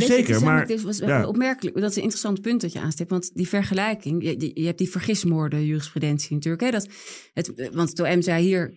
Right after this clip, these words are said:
Speaker 2: ze hebben heus niet bedoeld om dat burgervliegtuig uit de lucht te schieten.
Speaker 1: Nee.
Speaker 2: Niemand denkt dat. Eh, maar, zegt het O M, dat maakt niet uit. Want ze hadden wel de bedoeling om een vliegtuig uit de lucht
Speaker 1: Ja.
Speaker 2: te schieten.
Speaker 1: En ze hebben gewoon de verkeerde
Speaker 2: Ze hebben gewoon de
Speaker 1: neergeschoten.
Speaker 2: verkeerde.
Speaker 1: Ja.
Speaker 2: Dat is,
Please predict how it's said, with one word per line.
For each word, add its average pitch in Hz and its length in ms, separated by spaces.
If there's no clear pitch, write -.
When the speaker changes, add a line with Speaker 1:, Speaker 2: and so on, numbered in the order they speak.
Speaker 2:
ze - 120
hebben 165 180
heus 202 260
niet 196 180
bedoeld 165 500
om 165 120
dat 160 300
burgervliegtuig 135 800
uit 139 100
de 147 80
lucht 143 180
te - 80
schieten. - 280
Speaker 1:
Nee. 170 100
Speaker 2:
Niemand 208 240
denkt 139 220
dat. - 240
Eh, 160 360
maar, 170 520
zegt - 260
het 185 100
O - 20
M, 202 40
dat 196 100
maakt 190 180
niet 160 120
uit. 180 380
Want 180 140
ze - 80
hadden 180 200
wel 160 200
de 170 80
bedoeling 151 340
om 165 80
een 180 60
vliegtuig 185 460
uit 135 120
de 139 100
lucht 143 180
Speaker 1:
Ja. 95 100
Speaker 2:
te - 60
schieten. - 300
Speaker 1:
En - 80
ze - 20
hebben 113 160
gewoon 95 200
de - 60
verkeerde 120 320
Speaker 2:
Ze 113 40
hebben 101 180
gewoon - 180
de 185 60
Speaker 1:
neergeschoten. 170 400
Speaker 2:
verkeerde. - 380
Speaker 1:
Ja. - 180
Speaker 2:
Dat 208 300
is, 196 280